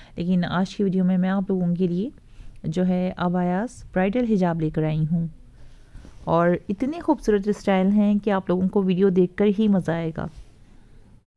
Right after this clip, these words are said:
पहले आप लोगों को याद होगा कि हम छोटे हुआ करते थे तो दुल्हन देखने का बहुत शौक़ होता था कि दुल्हन चाहे जैसी भी हो ब्राइड, तो मतलब ये होता था कि दुल्हन आई उसे देखें, देखें, देखें। और आजकल जो है आपको पता है कि दुल्हन किस किस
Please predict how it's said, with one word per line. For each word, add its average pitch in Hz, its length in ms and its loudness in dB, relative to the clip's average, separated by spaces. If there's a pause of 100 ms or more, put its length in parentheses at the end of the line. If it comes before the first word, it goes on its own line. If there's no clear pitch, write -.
(280)
पहले 247 300 -2
आप 202 240 0
लोगों 214 160 4
को 247 100 6
याद 202 280 6
होगा 226 140 4
कि 226 120 2
हम 214 120 6
छोटे 202 280 4
हुआ 220 200 4
करते 208 260 0
थे 214 180 -8
तो 233 80 2
दुल्हन 190 360 6
देखने 202 260 4
का 196 100 2
बहुत 185 260 2
शौक़ 190 340 -2
होता 185 220 -2
था 196 160 0
कि 196 320 0
दुल्हन 185 400 2
चाहे 180 320 0
जैसी 180 260 -2
भी 202 160 -2
हो 185 160 0
ब्राइड, 170 320 -2 (520)
तो 175 200 0
मतलब 175 220 0
ये 185 60 2
होता 185 180 0
था 185 100 0
कि 190 100 0
दुल्हन 170 240 0
आई 180 260 0
उसे 180 160 -6
देखें, 160 400 -2
देखें, 175 320 -2
देखें। 175 320 -2 (480)
और 165 520 0
आजकल 170 400 -2
जो 180 120 0
है 175 260 0
आपको 165 220 -6
पता 180 200 -2
है 175 120 0
कि 180 80 0
दुल्हन 175 580 0 (180)
किस 185 140 -2
किस - 180 -4